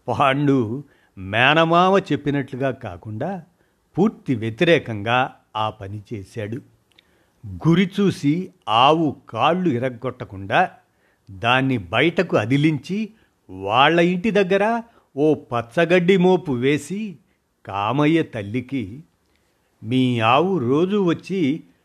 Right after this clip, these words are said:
మా మడిలోని గడ్డి మేస్తుందమ్మా, పాలిచ్చే ఆవుకి కడుపు నిండా తిండి పెట్టాలి కదమ్మా" అని చెప్పి వచ్చాడు. ఆ తరువాత తల్లితో, "కామయ్యకి శాస్తి చేయడానికి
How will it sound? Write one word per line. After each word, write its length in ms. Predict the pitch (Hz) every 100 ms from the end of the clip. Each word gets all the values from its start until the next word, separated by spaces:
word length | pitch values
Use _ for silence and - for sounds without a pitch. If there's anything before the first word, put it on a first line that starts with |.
| _ 117
మా 260 | 120 131
మడిలోని 640 | 113 110 139 160 190 180 110
గడ్డి 220 | 117 110 147
మేస్తుందమ్మా, 960 | 143 123 - 117 110 104 98 120 127 113 _ _ _ _ _ _ 98
పాలిచ్చే 540 | 92 127 151 147 180
ఆవుకి 600 | 170 127 123 117 147 147 -
కడుపు 300 | 107 110 143
నిండా 280 | 156 165
తిండి 320 | 175 143 117 131
పెట్టాలి 420 | 117 117 143 143
కదమ్మా" 480 | 147 156 156 180 220 _ _ _ _ _ _
అని 240 | 104 107 98 -
చెప్పి 260 | 98 - 147
వచ్చాడు. 540 | 143 85 - 117 101 - _ _ _ _ _ _ _ _ _ _ _ 117
ఆ 140 | 113
తరువాత 840 | 117 110 117 127 123 127 113 110 123 _ 107
తల్లితో, 600 | 101 113 117 131 98 143 _ _ _ _ _ _ _ _ _ _
"కామయ్యకి 680 | 101 110 135 185 185 180 156
శాస్తి 580 | - 123 143 165 - 185
చేయడానికి 880 | 180 156 151 135 - 143 120 123 170